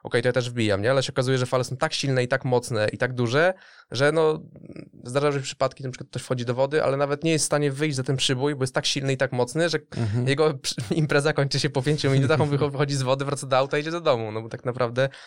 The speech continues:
Speaker 1: widziałem takie przypadki i tak jakby właśnie zabrakło tej, tej oceny, nie, z brzegu i, i, i to jest, myślę, jedna rzecz. Druga rzecz to są,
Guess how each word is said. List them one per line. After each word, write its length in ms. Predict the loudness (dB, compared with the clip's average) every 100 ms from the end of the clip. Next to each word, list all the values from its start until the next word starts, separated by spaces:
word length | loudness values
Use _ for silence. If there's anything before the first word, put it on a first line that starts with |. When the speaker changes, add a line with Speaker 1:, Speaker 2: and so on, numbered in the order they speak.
| -20 -2
Speaker 1:
widziałem 220 | 0 2
takie 200 | -2 -8
przypadki 500 | -4 -2 -2 -4 -8
i 40 |
tak 160 | -6 -4
jakby 320 | 0 0 0 -4 -20 -20 -4
właśnie 200 | 0 2
zabrakło 340 | 4 2 2
tej, 300 | 2 2 2
tej 160 | 0 0
oceny, 380 | 2 0 -2 -2
nie, 240 | 0 0
z 40 | 0
brzegu 400 | 0 0 -4 -6
i, 60 | -4
i, 380 | -2 0 0 -2
i 60 |
to 80 | -2
jest, 100 | -2
myślę, 220 | -2 0
jedna 240 | 0 0 -2
rzecz. 120 | -2
Druga 260 | -2 0 0
rzecz 220 | 0 -4 -18 -20 -20 -20 _
to 100 | -2
są, 320 | 0 0 -2